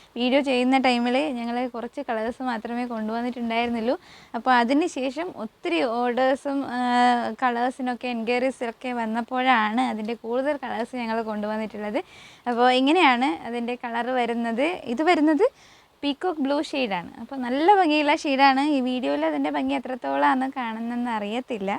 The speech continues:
അപ്പോൾ ഏറ്റവും നല്ല ഭംഗിയുള്ള കളറാണ്. അപ്പോൾ നല്ല ഷൈനിങ്ങും ഉണ്ട് ഫാബ്രിക്കിന്.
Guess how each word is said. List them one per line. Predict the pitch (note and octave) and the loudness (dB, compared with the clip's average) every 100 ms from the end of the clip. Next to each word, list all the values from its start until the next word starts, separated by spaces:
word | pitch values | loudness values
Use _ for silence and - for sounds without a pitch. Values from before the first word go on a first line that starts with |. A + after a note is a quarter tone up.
| F#4 | -6
അപ്പോൾ | G#3+ G3+ A#3 B3 | -8 -8 -8 -8
ഏറ്റവും | A3 - C4 C4 C4+ C4+ | -10 -8 -6 -2 0 0
നല്ല | B3+ A#3 B3 | -2 0 -2
ഭംഗിയുള്ള | A3 G#3 G#3 A3+ G#3 G#3+ | -2 -6 -4 -6 -6 -6
കളറാണ്. | G#3+ G3+ G#3 G#3 F#3+ C4 - - - - - | -4 -4 -2 -2 -2 -6 -8 -18 -20 -20 -12
അപ്പോൾ | B3 A#3+ | -6 -4
നല്ല | A#3+ B3 C4 | 0 2 2
ഷൈനിങ്ങും | A#3 C4 A#3 A#3 C4 D#4 | 0 -2 -2 -2 0 0
ഉണ്ട് | C#4 A#3 C#4+ G4+ | 0 0 -4 -4
ഫാബ്രിക്കിന്. | B3 G#3+ G#3+ A3 A3+ A#3 | -6 -4 -4 -4 -4 -4